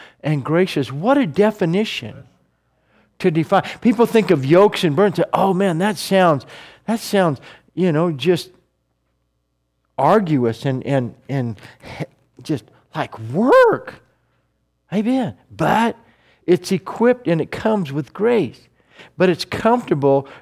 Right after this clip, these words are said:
gracious, and pleasant. It's not, get that, it's wholesome, useful, not harsh, hard, sharp, or pressing, but comfortable, gracious, and pleasant.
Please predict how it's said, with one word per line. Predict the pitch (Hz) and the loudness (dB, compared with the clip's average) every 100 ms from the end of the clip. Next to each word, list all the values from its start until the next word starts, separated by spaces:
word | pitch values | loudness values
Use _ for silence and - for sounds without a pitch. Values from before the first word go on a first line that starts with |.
| - | -10
gracious, | 131 185 220 233 - 143 127 - _ - _ _ - | -2 4 4 2 -2 -4 -4 -8 _ -20 _ _ -2
and | 160 151 - | -2 -2 -10
pleasant. | - 185 180 143 110 95 - _ _ _ _ - | -6 2 2 2 -2 -14 -16 _ _ _ _ -16
It's | - 151 | -10 -4
not, | 170 190 - - | 0 0 -2 -4
get | 214 214 | -2 0
that, | 120 101 - - _ | -2 -2 -8 -20 _
it's | 151 170 - | -2 -2 -4
wholesome, | - - 208 202 - 117 101 | -8 0 2 2 0 -6 -6
useful, | 120 196 226 - - 123 92 - - - | -2 2 2 0 -4 -4 -4 -10 -20 -6
not | 143 214 208 | 2 2 2
harsh, | 160 190 165 117 - | 2 4 4 2 0
hard, | 190 175 127 | 2 4 2
sharp, | - 175 165 - | 0 2 2 2
or | 120 | -4
pressing, | - 175 175 143 | 0 0 0 -4
but | 120 - - | -6 -8 -10
comfortable, | - 214 214 165 131 131 - - - | 0 0 0 -4 0 -2 -2 -14 -14
gracious, | 135 170 196 190 160 | 0 2 2 0 -6
and | 147 | -6
pleasant. | - 180 175 135 | -4 0 2 0